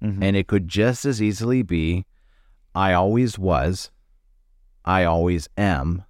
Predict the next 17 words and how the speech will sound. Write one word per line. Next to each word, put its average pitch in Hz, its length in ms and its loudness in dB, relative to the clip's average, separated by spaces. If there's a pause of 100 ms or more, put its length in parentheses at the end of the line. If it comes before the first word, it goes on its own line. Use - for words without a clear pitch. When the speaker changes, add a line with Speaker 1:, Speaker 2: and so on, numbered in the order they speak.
(760)
Speaker 2:
and 95 160 0
"I 90 120 0
always 92 440 0 (280)
will 87 220 2
be." 67 260 -6 (1900)
Now, 104 160 2
we've 131 140 2
talked 156 240 2
about 92 460 2
the - 160 -6
compassion 87 500 -2
and 82 100 2
the 80 60 0
goodness 78 400 -2
of 69 80 -8
God. 58 360 -8 (200)
Speaker 1:
Mm-hmm. 101 320 0